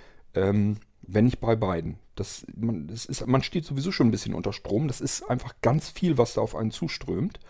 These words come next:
Und, ähm, das ist immer blöd, wenn man sich dann zusätzlich auch noch Druck macht. Wenn man so ein, so ein Bild im Kopf hat,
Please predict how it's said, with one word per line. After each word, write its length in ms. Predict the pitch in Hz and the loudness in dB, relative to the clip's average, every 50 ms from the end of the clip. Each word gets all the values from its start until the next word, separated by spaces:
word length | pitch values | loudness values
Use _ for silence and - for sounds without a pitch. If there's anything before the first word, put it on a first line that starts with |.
| - - - - - - - - - - - _ - | -20 -20 -20 -20 -20 -20 -20 -20 -20 -20 -20 _ -6
Und, 460 | - - 113 120 127 127 123 - - - | 2 4 6 6 6 4 0 -2 -6 -4
ähm, 560 | 123 120 113 117 117 120 117 117 117 120 117 - - - - _ _ _ _ _ | 0 2 4 4 6 6 4 4 2 0 -2 -6 -14 -20 -20 _ _ _ _ _
das 180 | - 113 110 - | -2 -2 0 0
ist 140 | - 156 - | -2 -2 2
immer 200 | 170 151 127 117 | 2 4 4 4
blöd, 300 | 107 107 135 180 190 - | 4 6 4 4 6 4
wenn 80 | 151 143 | 2 2
man 80 | 143 | 2
sich 140 | 135 131 - | 0 -2 -2
dann 160 | - 131 123 | -2 -2 -2
zusätzlich 640 | - - - 196 190 156 156 143 - - 131 123 - | -2 -4 -4 -2 0 2 2 0 2 0 -4 -4 -2
auch 80 | 127 | -2
noch 140 | 123 123 120 | 0 -2 -2
Druck 260 | - - - 120 - | 0 0 0 0 0
macht. 200 | 98 95 - - | 0 -4 -2 0
Wenn 100 | - 107 | 4 4
man 140 | 117 117 117 | 6 6 4
so 100 | 107 107 107 | 4 4 2
ein, 120 | 104 98 | 2 2
so 100 | 101 98 | 0 0
ein 220 | 101 101 95 95 | 0 0 0 2
Bild 260 | 95 123 170 214 - - | 4 6 6 6 4 2
im 140 | 175 165 | 0 0
Kopf 300 | - - 147 - - - | 0 -4 -6 -6 -2 0
hat, 160 | - 135 - | 0 0 0